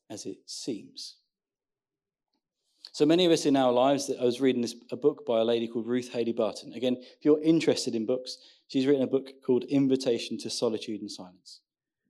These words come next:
which is a relatively easy read, but just make some of this practical. But she, in, in the book, she talks about a meeting she had with her therapist. And the, the image that her therapist used was like, imagine you've got a jar of river water that you've just taken out of a river.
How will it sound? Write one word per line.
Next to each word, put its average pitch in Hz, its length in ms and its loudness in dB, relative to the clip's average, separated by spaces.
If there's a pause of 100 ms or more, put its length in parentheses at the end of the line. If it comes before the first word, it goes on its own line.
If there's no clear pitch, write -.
(140)
which - 160 -12
is 104 140 -8
a 131 100 -6
relatively 123 440 0
easy 107 320 -8
read, 92 260 -8
but 107 80 -14
just - 240 -8
make 117 160 -4
some 110 140 -6
of 101 60 -6
this 101 120 -10
practical. - 640 -16 (1900)
But 131 140 2
she, 170 180 4
in, 151 460 4
in 143 140 4
the 131 60 6
book, 180 260 6
she - 100 -8
talks 160 180 0
about 139 160 0
a 131 40 0
meeting 143 300 4
she 127 120 -6
had 120 160 -6
with 110 120 -8
her 117 100 -6
therapist. - 680 -6
And 120 160 -6
the, 120 220 -8
the 127 180 -2
image 165 240 4
that 139 140 0
her 131 60 -4
therapist 143 500 2
used 107 180 -8
was 110 140 -8
like, 117 240 -6 (240)
imagine 147 280 4
you've 135 260 2
got 135 180 2
a 123 40 -2
jar 127 480 2
of 117 200 -4
river 117 180 2
water 95 380 -6
that - 100 -16
you've 101 140 -16
just - 160 -10
taken 117 200 -2
out 110 120 -4
of 104 80 -2
a 107 60 4
river. 139 360 6